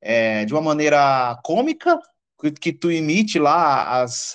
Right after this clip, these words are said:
as opiniões e tu fala, mas, assim, ao mesmo tempo tu traz um embasamento, é, é, um, um embasamento didático, né? Um, a, a, um, coisas com sustentabilidade, que eu vejo que tu traz números lá, que tu traz pesquisas,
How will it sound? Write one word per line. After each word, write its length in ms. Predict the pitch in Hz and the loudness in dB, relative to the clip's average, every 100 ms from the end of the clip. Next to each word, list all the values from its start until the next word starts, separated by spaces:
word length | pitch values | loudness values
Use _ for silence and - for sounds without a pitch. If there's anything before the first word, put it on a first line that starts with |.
| - | -8
as 160 | 123 | -6
opiniões 720 | 147 143 139 135 170 190 - - - - - - | -4 -4 -2 2 2 2 -2 -8 -20 -20 -20 -6
e 80 | 131 | -6
tu 180 | 123 156 | -2 -2
fala, 480 | 143 151 175 214 160 | 0 2 2 4 2
mas, 400 | 143 165 165 165 | 0 -2 -2 -4
assim, 300 | 170 - 165 | -6 -4 -4
ao 80 | 170 | 0
mesmo 300 | 208 202 180 | 0 -2 -4
tempo 240 | 208 214 | -4 -4
tu 100 | 220 | -6
traz 460 | - 190 226 190 180 | 2 4 4 0 -2
um 80 | |
embasamento, 1400 | 185 165 175 202 202 156 147 190 190 175 156 147 127 117 _ _ - - _ - | -4 0 0 4 2 0 -4 -6 -4 -2 -2 0 -2 -4 _ _ -20 -20 _ -2
é, 720 | 135 135 135 127 123 117 120 110 - | 2 4 4 4 4 2 0 -8 -2
é, 640 | 127 117 110 104 92 71 - _ _ _ | 2 2 0 -2 -4 -8 -14 _ _ _
um, 460 | 110 - 135 139 135 | -20 -14 -8 -8 -6
um 200 | 135 147 | -2 0
embasamento 580 | 147 196 202 185 208 214 | 2 2 2 0 -2 -4
didático, 680 | 208 160 160 226 - - 131 | -4 0 2 2 -2 -8 -6
né? 220 | 135 165 | -4 -4
Um, 200 | 151 127 | -6 -6
a, 280 | 127 - 127 | -6 -4 -6
a, 120 | 98 - _ | -8 -16 _
um, 360 | 127 123 127 - _ | -20 -14 -14 -16 _
coisas 340 | 165 185 190 | 2 2 2
com 140 | - 185 | 0 -4
sustentabilidade, 1300 | - 170 - 202 190 180 185 185 131 151 170 127 117 | -4 -10 -4 -2 0 0 2 0 2 4 2 0 -8
que 140 | - | -4
eu 60 | 131 | -2
vejo 240 | 160 160 | -2 -6
que 80 | 175 | -8
tu 140 | - | -10
traz 340 | 165 160 160 131 | -2 0 0 -2
números 560 | 139 175 170 139 117 | -4 -2 0 -2 -2
lá, 380 | 120 143 170 147 | 2 4 4 2
que 120 | - | -2
tu 160 | 135 131 | -12 -6
traz 320 | 147 143 135 | 2 2 0
pesquisas, 1000 | - 131 - - 143 180 151 123 127 120 | -6 -8 -8 -8 -6 -4 -4 0 0 -2